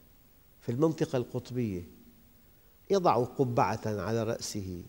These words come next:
قفازات في يده، يرتدي ثيابا صوفية، كل شيء له احتياط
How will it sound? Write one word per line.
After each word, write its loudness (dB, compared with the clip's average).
قفازات 0
في -6
يده، -6
يرتدي 4
ثيابا 2
صوفية، -4
كل 0
شيء 8
له 4
احتياط -4